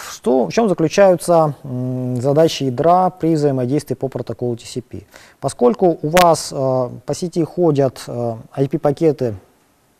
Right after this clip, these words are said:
самыми разными маршрутами, они могут доходить, а, вовсе даже не последовательно. И вот уже задача ядра, прежде чем выдать конкретному процессу, который,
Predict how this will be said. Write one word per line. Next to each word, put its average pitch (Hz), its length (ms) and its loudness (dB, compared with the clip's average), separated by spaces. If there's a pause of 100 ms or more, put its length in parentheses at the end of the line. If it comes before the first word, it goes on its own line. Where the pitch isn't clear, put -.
самыми 139 360 -2
разными 127 400 0
маршрутами, 180 560 -2
они 151 220 -2
могут 131 260 -2
доходить, 127 520 -4 (460)
а, 123 320 -6 (560)
вовсе 143 280 0
даже 131 260 -2
не 143 200 0
последовательно. 160 760 -6 (220)
И - 40 -20
вот 170 220 0
уже 170 260 2
задача 160 560 2
ядра, 147 420 2
прежде 151 420 0
чем 131 320 -2
выдать 131 440 -2
конкретному 135 540 -4
процессу, 135 640 -4
который, 127 540 -4